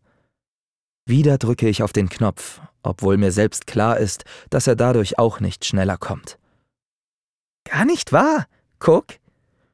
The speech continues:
Sie geht auf die Knie und bedeutet mir mit einer hektischen Handbewegung, ihr zu folgen. „Guck“, sagt sie wieder und zieht diesmal sogar an meinem Hosenbein. Oh Mann. Seufzend gebe ich nach und hocke mich hin.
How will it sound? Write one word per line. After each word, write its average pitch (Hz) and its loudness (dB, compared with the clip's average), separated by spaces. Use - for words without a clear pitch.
Sie 120 0
geht 143 0
auf - -2
die - -4
Knie 143 0
und 107 -2
bedeutet 107 -2
mir 117 2
mit 104 -2
einer 98 0
hektischen 117 -2
Handbewegung, 98 0
ihr 98 -2
zu - -4
folgen. 90 -6
„Guck“, - -2
sagt - -2
sie 104 -2
wieder 110 0
und 127 -2
zieht 156 -4
diesmal 143 0
sogar 104 0
an 120 0
meinem 120 2
Hosenbein. 104 -2
Oh 117 0
Mann. 92 -2
Seufzend 143 0
gebe 113 2
ich 90 -2
nach 120 0
und - -4
hocke 90 -4
mich 92 -2
hin. - -8